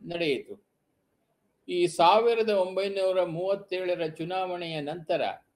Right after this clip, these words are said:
ಭಾರತೀಯ ರಾಷ್ಟ್ರೀಯ ಕಾಂಗ್ರೆಸ್ ನೇತೃತ್ವದ ಪ್ರಾಂತೀಯ ಸರ್ಕಾರಗಳು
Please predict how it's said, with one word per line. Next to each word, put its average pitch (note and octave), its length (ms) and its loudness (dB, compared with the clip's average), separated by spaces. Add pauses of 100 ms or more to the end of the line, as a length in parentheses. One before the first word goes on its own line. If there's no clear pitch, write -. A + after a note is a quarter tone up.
(540)
ಭಾರತೀಯ G3+ 760 0
ರಾಷ್ಟ್ರೀಯ F3+ 680 -2
ಕಾಂಗ್ರೆಸ್ D#3+ 880 -4
ನೇತೃತ್ವದ D3+ 920 -6 (560)
ಪ್ರಾಂತೀಯ G3 880 -2
ಸರ್ಕಾರಗಳು D#3+ 1120 -2